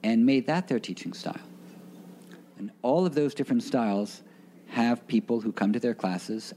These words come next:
and still hurt themselves somehow. Uh,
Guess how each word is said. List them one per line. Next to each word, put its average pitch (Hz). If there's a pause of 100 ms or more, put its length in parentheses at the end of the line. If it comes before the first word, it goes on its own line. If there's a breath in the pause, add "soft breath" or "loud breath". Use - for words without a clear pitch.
(140)
and 98
still 95 (340 loud breath)
hurt 139
themselves 87
somehow. - (1500 loud breath)
Uh, 175